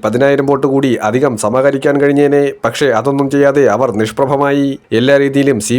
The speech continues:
പി ഐ എം പ്രവർത്തകർ മാത്രമാണ് വീട് വീടാന്തരം കയറിയിറങ്ങാൻ ശ്രമിച്ചത്. സി പി ഐ നേതാക്കൾ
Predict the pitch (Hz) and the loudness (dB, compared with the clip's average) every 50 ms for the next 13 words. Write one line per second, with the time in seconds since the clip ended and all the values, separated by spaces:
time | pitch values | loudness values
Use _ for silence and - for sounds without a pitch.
0 | 131 - 143 143 135 127 139 135 135 131 147 143 139 139 143 139 143 143 143 143 | 0 2 2 2 2 2 0 -2 0 0 0 0 0 0 0 0 0 0 0 0
1 | 139 139 139 131 113 98 113 127 135 143 139 139 135 143 139 131 139 139 120 104 | 2 2 2 0 0 0 0 0 0 0 0 0 0 0 0 0 0 0 0 -2
2 | - 110 110 123 135 143 139 139 135 139 139 123 107 - 117 113 131 131 - 143 | 0 0 2 2 2 2 2 0 2 2 0 0 0 -2 -2 -2 -2 -2 0 2
3 | 143 139 139 143 147 - - _ - - - 123 131 135 151 151 147 143 143 143 | 2 2 2 0 -2 -8 -16 _ -10 -4 -2 -2 -2 0 0 2 2 2 2 2
4 | 139 143 143 139 151 131 | 2 0 0 0 0 0